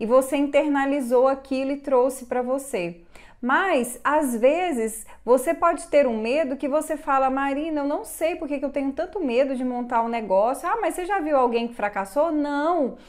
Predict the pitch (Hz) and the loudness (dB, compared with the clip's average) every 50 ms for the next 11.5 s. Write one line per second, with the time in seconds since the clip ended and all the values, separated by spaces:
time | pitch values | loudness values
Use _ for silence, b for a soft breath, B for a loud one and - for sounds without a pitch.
0 | B B B B B B - 262 285 294 302 302 302 302 302 302 285 254 202 175 | B B B B B B -2 0 2 4 4 4 4 4 4 4 4 2 2 -2
1 | - - - - - _ _ - - - - _ - - 262 220 240 254 - - | -6 -14 -20 -20 -20 _ _ -20 -20 -20 -20 _ -10 -2 4 6 8 8 8 8
2 | 320 330 381 320 302 302 294 240 233 233 240 226 226 - - 302 311 294 262 262 | 6 6 6 6 4 4 4 2 4 4 4 2 2 2 4 4 4 4 2 2
3 | 269 285 294 269 254 262 254 - 277 302 339 339 - - 247 220 190 170 175 B | 0 0 0 0 -2 -2 0 0 0 2 0 -2 -4 -4 -4 -4 -4 -6 -8 B
4 | B B B B B _ - 220 233 240 240 - 392 466 466 370 311 269 240 233 | B B B B B _ 2 4 4 4 2 0 -2 -2 0 0 0 0 0 0
5 | 247 240 240 208 196 - - - 233 226 226 220 202 185 175 160 - - - 214 | -2 -2 -2 -2 -2 -2 0 2 4 6 6 4 4 0 -4 -8 -8 -10 -10 -8
6 | 214 214 - - - 302 359 427 415 285 262 240 233 233 233 233 226 214 196 180 | -8 -8 -8 -4 -2 0 0 0 0 2 4 4 4 2 0 -2 -2 -2 -2 -2
7 | 185 196 202 202 196 190 196 - b b b b b b b b b b - - | 0 0 0 0 -2 -4 -6 -12 b b b b b b b b b b -12 -4
8 | - 269 320 403 415 - - 359 339 320 302 285 269 269 277 - - 240 202 202 | -2 0 0 0 -2 2 4 4 4 6 4 4 2 2 0 -2 -4 -2 -2 0
9 | 202 202 226 262 277 - - - - 277 - - 269 269 269 269 277 277 277 285 | 0 0 -2 -2 -4 -6 -6 -6 -8 -6 0 2 2 4 4 2 0 -2 0 0
10 | 302 370 415 - - - 262 262 277 294 302 262 269 269 269 - - 262 269 269 | 0 0 -2 -6 -4 0 2 4 4 4 4 2 2 0 0 -2 -2 -2 -2 0
11 | 254 277 311 302 - - 220 196 190 190 | 0 -2 -2 -4 -4 -4 -4 -4 -4 -6